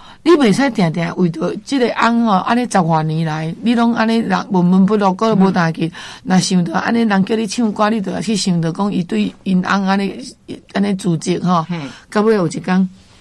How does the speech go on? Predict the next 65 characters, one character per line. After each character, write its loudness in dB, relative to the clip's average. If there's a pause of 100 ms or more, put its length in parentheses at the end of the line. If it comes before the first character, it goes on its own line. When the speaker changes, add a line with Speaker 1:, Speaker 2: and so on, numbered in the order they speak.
(280)
Speaker 1:
十 0
外 2
年 4
过 2
去 -2
啊 -2
吼， -2 (540)
诶， -2
伊 4
就 0
一 0
直 2
思 -2
念 0
因 0
这 0
个 2
因 0
翁 0
这 -2
代 -4
志， -12
伊 -2
就 -6
感 -2
觉 -2
因 -2
翁 0
死 -4
去， -6
伊 -4
就 -2
有 -2
责 -4
任 -2
的 -2
嘛。 -8 (340)
结 2
果 2 (160)
吼， -2 (200)
因 0
囝 -2
就 -4
甲 -8
伊 -8
讲： -6 (440)
Speaker 2:
嗯。 2
Speaker 1:
“妈， 2
若 -4
是 -2
有 -2
一 -4
天 -4
连 0
你 2
嘛 2
无 0
伫 -4
咧， -2
啊， -2
阮 4
要 4
安 0
怎？” -4 (160)
Speaker 2:
嘿。 -12